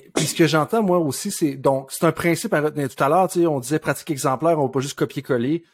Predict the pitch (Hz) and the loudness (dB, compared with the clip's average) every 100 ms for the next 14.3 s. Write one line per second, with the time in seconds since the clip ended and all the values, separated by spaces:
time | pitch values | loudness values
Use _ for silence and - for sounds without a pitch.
0 | _ - 139 143 139 - - 139 147 151 | _ 0 2 2 -2 -14 -14 -6 -2 2
1 | 196 151 147 135 160 139 127 131 160 160 | 2 2 0 2 2 2 0 -2 -2 -2
2 | 139 131 139 - 190 190 165 165 131 123 | -2 -2 -2 -2 0 0 0 -2 -2 -2
3 | 170 170 - 151 131 123 - 117 120 110 | -4 -6 -4 -2 0 -2 -4 -4 -4 -4
4 | 104 101 - 113 - 120 - 113 - _ | -8 -10 -12 -10 -6 -4 -4 -6 -8 _
5 | _ _ _ _ 127 143 139 156 160 208 | _ _ _ _ 0 2 2 0 0 0
6 | 170 - - 151 - 135 135 120 120 202 | 0 -2 -2 0 0 -2 -2 -4 -2 -6
7 | 240 _ _ - 131 139 123 143 156 170 | -8 _ _ -4 -4 -4 -4 0 4 2
8 | - 156 135 170 170 170 160 127 127 143 | 0 -4 -2 0 2 4 2 0 -2 -2
9 | 139 139 131 127 - 165 175 156 - 131 | -2 0 0 -2 0 2 2 0 -4 -2
10 | 127 135 131 135 127 - 170 175 170 - | 0 0 2 0 2 2 4 4 2 -6
11 | _ - 135 156 147 147 - 151 143 131 | _ -14 0 2 4 4 4 4 4 4
12 | 127 131 156 139 127 123 135 123 - 120 | 4 4 4 4 0 -2 -4 -6 -6 -8
13 | - 175 165 135 131 131 131 - - 147 | -2 0 2 0 -4 -4 -6 -6 -6 -6
14 | - 139 151 | -4 -2 -4